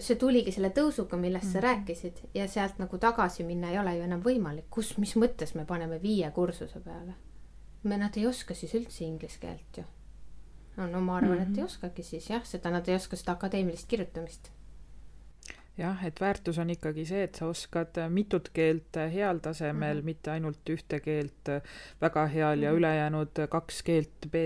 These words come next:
Speaker 3: ja C, mis sa õpid, on sisuliselt maha visatud aeg, sest, äh, raiskad ae-, noh, kõik need aastad, aga külge midagi ei jää ja ei kasuta.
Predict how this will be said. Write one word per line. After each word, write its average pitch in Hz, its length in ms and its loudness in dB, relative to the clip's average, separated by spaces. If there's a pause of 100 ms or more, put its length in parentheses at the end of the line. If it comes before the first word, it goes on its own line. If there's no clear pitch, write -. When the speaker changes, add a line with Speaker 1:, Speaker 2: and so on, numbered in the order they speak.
Speaker 3:
ja 147 80 2
C, 170 300 2
mis 156 220 -2
sa 160 120 2
õpid, 147 320 0
on 147 200 0 (380)
sisuliselt 156 580 4
maha 160 240 4
visatud 151 400 2
aeg, 160 320 6
sest, - 420 -6
äh, 147 460 2 (680)
raiskad 165 400 -2
ae-, 185 440 2
noh, 160 140 -4 (200)
kõik 160 160 -4
need 147 140 -4
aastad, 202 420 4
aga 143 200 0
külge 170 320 2
midagi 151 300 0
ei 151 120 2
jää 147 360 0
ja 156 100 -4
ei 143 80 -4
kasuta. 151 520 -2